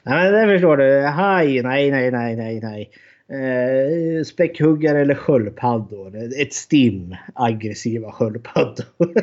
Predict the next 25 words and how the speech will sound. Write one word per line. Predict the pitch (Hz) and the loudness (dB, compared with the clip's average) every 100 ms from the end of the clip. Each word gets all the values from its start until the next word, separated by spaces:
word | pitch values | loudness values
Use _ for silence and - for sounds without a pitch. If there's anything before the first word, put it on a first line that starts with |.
| - - - 269 - | -2 -6 -6 -18 -18
<laughs> | |
som | - - 139 113 | -8 0 0 -2
då | 107 - _ - - | -10 -18 _ -20 -14
hade | 120 110 | -12 -12
plockat | 110 143 120 - 123 110 - | -8 -2 -2 -2 -10 -10 -6
sönder | - 135 117 110 104 | 0 2 0 -4 -8
den | 101 | -16
här | 104 101 | -18 -10
mannen. | 113 120 120 113 - 117 104 101 123 - _ | -2 0 0 -2 -6 -16 -20 -6 -6 -6 _
<laughs> | 175 180 - 175 - 147 180 - 180 - _ - - - - - - _ - | -2 -2 0 0 0 -2 -2 -8 -14 -14 _ -20 -20 -20 -20 -20 -20 _ -2
Eh, | 151 151 156 151 | 2 4 4 2
och | 175 | -2
en | 170 185 190 | 2 2 0
av | 190 | -2
också | 180 - 208 | -2 -2 -4
anledningarna | 202 190 147 135 131 120 127 120 120 | -2 -2 0 2 2 0 0 0 0
var | 117 120 110 110 | -2 -2 -2 -2
ju | 110 | -4
då | 110 110 104 110 | -2 -4 -6 -8
att | 110 101 - - - - | -8 -10 -14 -20 -16 -2
man | 143 117 113 | 0 0 0
trodde | 143 123 113 104 120 | 0 0 0 -4 -4
att | 113 113 | -4 -4
en | 117 | -4
haj | 107 170 185 104 101 98 | 0 0 0 -2 -6 -10